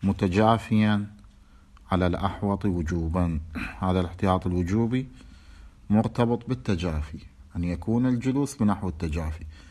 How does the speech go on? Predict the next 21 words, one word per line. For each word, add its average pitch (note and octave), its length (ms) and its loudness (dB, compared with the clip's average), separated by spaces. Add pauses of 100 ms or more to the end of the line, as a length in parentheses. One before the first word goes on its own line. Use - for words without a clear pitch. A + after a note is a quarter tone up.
(460)
أما A2 360 4
أصل D3+ 220 2
الجلوس C3+ 840 2 (1080)
فهو F2+ 300 2
واجب C#3+ 460 0 (340)
بمقتضى A2 720 0 (240)
ما F2 200 -4
دل F#2+ 280 0
على E2+ 240 -2
لزوم G2+ 720 0 (720)
المتابعة G2 640 2
في B2 120 -8
الأفعال، D#2 480 -4 (280)
فالجلوس F#2+ 960 0
واجب، G2+ 580 4 (1000)
لكن F2+ 300 0
كيفية C#3+ 800 2
الجلوس B2+ 760 0
وأنها B2 560 4
بنحو B2+ 380 0
التجافي، C3+ 760 0